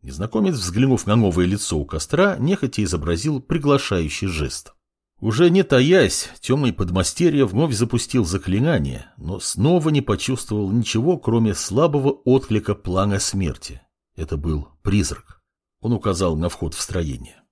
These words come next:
Подмастерье осторожно двинулся в его сторону, держа щиты наготове, но старик просто ушел внутрь.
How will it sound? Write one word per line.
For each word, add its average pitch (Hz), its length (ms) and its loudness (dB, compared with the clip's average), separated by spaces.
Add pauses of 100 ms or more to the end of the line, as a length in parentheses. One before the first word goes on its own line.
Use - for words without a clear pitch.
(160)
Подмастерье 131 640 2
осторожно 139 840 4
двинулся 117 580 2
в 98 60 0
его 107 240 2
сторону, 131 720 2
держа 101 380 0
щиты 120 440 0
наготове, 87 600 2
но 139 200 0
старик 123 460 -2
просто 151 480 0
ушел 90 500 -8
внутрь. 73 540 -6